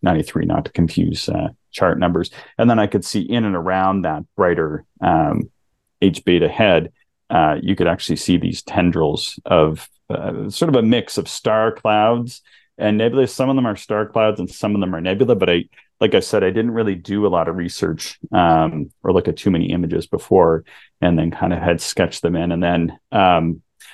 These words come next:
my sketch wasn't great 'cause it was sort of compressed because I ran out of room on the page. So I kind of had sort of bent it in a funny way. And so I, I had to redo it yesterday 'cause it was, uh,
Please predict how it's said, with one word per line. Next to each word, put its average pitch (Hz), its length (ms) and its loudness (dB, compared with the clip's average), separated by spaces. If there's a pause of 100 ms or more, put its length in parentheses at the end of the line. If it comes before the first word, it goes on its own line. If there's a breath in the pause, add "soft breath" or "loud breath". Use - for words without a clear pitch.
(100)
my 101 120 4
sketch 135 400 2
wasn't 101 340 2 (200)
great 107 340 4
'cause - 120 -12
it 95 60 -6
was - 100 -8
sort 104 200 4
of 98 100 0
compressed - 920 -2 (460)
because 87 340 0
I 85 60 2
ran 92 220 0
out 87 120 0
of 82 120 -4
room 90 180 0
on 80 100 0
the 80 60 -4
page. 80 380 -2
So - 120 -2
I 82 60 -4
kind 92 220 0
of 78 60 0
had 80 180 0
sort 80 200 0
of 80 180 -8
bent 87 260 0
it 87 100 -2
in 80 100 -2
a 82 60 -4
funny 82 300 0
way. 80 400 2 (360 soft breath)
And - 200 -2
so - 140 0
I, 82 260 -2
I 87 80 -4
had 101 140 2
to 85 100 2
redo 85 480 0
it 73 60 -4
yesterday 80 500 -2
'cause - 200 -10
it - 80 -2
was, 82 380 -2
uh, 82 280 0